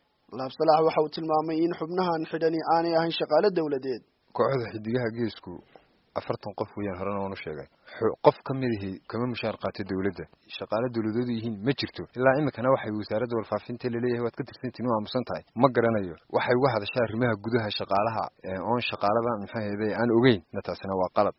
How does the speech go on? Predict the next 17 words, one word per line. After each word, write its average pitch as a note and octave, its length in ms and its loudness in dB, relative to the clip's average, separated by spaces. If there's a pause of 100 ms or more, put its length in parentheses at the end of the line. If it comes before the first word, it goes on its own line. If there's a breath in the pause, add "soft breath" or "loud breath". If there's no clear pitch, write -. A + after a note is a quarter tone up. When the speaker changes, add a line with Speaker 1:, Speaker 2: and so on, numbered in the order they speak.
Speaker 1:
Mar E3+ 200 6
aan F3 120 10
weydiiyey F3 400 8
waxaa F3+ 240 6
ka G#3+ 80 2
jira G3+ 240 2
in F#3+ 140 2
xubnaha F#3+ 340 6
kooxdan F#3+ 420 2
xidhan F#3 300 0
ay F3 160 0
qaarkood F3 400 4
ka G#3 100 0
tirsan G3 300 0
yihiin G3 180 2
ciidanka F#3 380 2
asluubta, F#3+ 500 -2